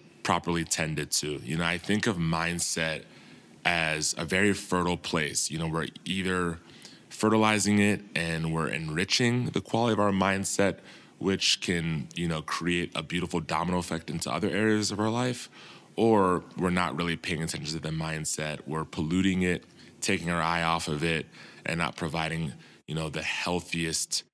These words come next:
mental headspace for us to then operate and step out into the world with. So how do we create a healthier mindset? Well, for me, it's really boiled down to three key things that I really work to do on a regular basis. When I do these three key things,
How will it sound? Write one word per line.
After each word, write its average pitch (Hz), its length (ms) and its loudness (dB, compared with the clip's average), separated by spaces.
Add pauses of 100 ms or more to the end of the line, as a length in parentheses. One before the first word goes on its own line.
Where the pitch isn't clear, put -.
(320)
mental 90 580 0
headspace - 1040 -2 (120)
for 82 220 -4
us 82 220 -2
to 80 80 -4
then 76 220 -4 (100)
operate 78 600 -4 (440)
and 85 140 -4
step 82 220 -4
out 80 120 -2
into 80 160 -4
the 73 80 -2
world 76 320 -2
with. 69 220 -8 (200)
So - 140 0
how 110 180 4
do 139 80 4
we 120 140 6
create 92 560 2 (600)
a 90 60 0
healthier 85 420 2
mindset? 78 480 -2
Well, 87 160 0
for 92 160 0
me, 95 260 4
it's - 180 -2
really 98 180 4
boiled 85 360 -2
down 82 180 -2
to 78 80 -6
three 85 440 -4
key 85 360 -4
things 80 460 -4
that 80 240 -2 (480)
I 98 140 2
really 90 320 0
work 85 500 0 (380)
to 85 460 2
do 90 220 0
on 85 120 -2
a 76 60 -6
regular 80 340 -2
basis. 73 460 -6
When 80 120 -4
I 95 100 2
do 98 140 2
these 90 180 2
three 87 220 -2
key 85 280 -4
things, 80 600 -2